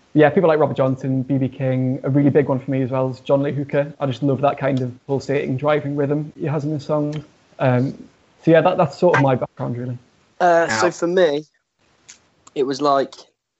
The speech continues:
Speaker 2: I don't, I don't know, like, I don't know how much of this you sort of get in America 'cause it was quite a big British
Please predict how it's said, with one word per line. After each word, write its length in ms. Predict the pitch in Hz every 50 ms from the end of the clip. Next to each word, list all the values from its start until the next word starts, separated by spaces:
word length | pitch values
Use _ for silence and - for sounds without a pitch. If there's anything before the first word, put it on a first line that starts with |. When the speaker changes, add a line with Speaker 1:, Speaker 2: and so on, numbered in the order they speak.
| _ _ _ _ _ _ -
Speaker 2:
I 60 | 143
don't, 140 | 139 185 165
I 80 | 175 175
don't 260 | 196 202 196 196 190
know, 60 | 190
like, 280 | 175 156 - - - - _ _ _ _ _ _ _ _ -
I 60 | 147
don't 100 | 151 147
know 80 | 139 131
how 140 | 139 143 139
much 260 | 107 - - - -
of 100 | 143 - -
this 280 | 143 135 - - - - _ _ _ _ _ _ _ _ _
you 100 | - 131
sort 260 | - - 139 - 107
of 80 | - -
get 220 | - 135 131 -
in 100 | - 98
America 460 | 101 98 98 92 98 107 - - - -
'cause 140 | _ -
it 40 | -
was 120 | - 107 -
quite 260 | - - 127 - -
a 20 |
big 240 | - 123 120 113 _
British 320 | - 123 110 - - -